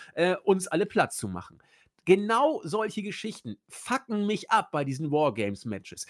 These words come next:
Und dass du auch, jedenfalls bei den Damen, null null Continuity hattest, was, ähm, Storytelling und, äh, wer hat mal grad den Vorteil hatte. Wenn, das ist, das geht mir so auf den Keks.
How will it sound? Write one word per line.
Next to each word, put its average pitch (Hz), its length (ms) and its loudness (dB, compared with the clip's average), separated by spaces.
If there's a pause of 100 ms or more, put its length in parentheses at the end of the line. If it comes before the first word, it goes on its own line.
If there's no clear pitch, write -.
(160)
Und 269 200 4
dass 220 200 2
du 220 180 -2
auch, 226 420 4
jedenfalls 175 540 -2
bei 170 140 -2
den 160 200 -2
Damen, 170 360 -2 (240)
null 202 640 4 (180)
null 294 400 2
Continuity 233 720 -2
hattest, 143 520 -4
was, 156 500 -4
ähm, 175 380 2
Storytelling 175 840 0
und, 180 440 -2
äh, 160 220 2
wer 180 200 2
hat 185 160 -2
mal 170 180 0
grad 170 280 0
den 147 140 2
Vorteil 120 600 0
hatte. - 260 -10 (360)
Wenn, 233 440 2 (120)
das 190 260 0
ist, 247 180 -4
das 208 140 -2
geht 247 160 0
mir 233 120 6
so 247 200 4
auf 151 180 0
den 120 160 -2
Keks. 110 360 -4